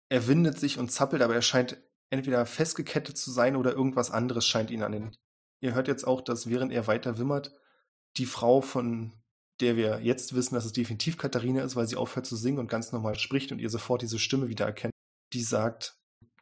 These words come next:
kannst dich wehren und schreien, wie du möchtest, aber wir sind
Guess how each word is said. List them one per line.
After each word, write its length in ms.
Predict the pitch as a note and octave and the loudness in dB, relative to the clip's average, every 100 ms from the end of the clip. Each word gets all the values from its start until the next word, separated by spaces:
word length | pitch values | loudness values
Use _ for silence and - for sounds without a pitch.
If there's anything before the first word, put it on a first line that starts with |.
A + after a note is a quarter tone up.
| _ | _
kannst 320 | - A2 G#2+ C3 | -6 0 0 2
dich 200 | - A2 | -2 0
wehren 200 | A#2+ D3 | 0 2
und 100 | C3+ | 2
schreien, 300 | - C#3 C#3+ | 0 0 -2
wie 60 | |
du 80 | C3+ | -2
möchtest, 480 | C3 G#3 - A#2 - | -2 -2 0 0 2
aber 280 | A2+ A2 A2+ - | 2 0 0 -4
wir 100 | A2+ | 0
sind 420 | B2+ C3 - | 0 0 -2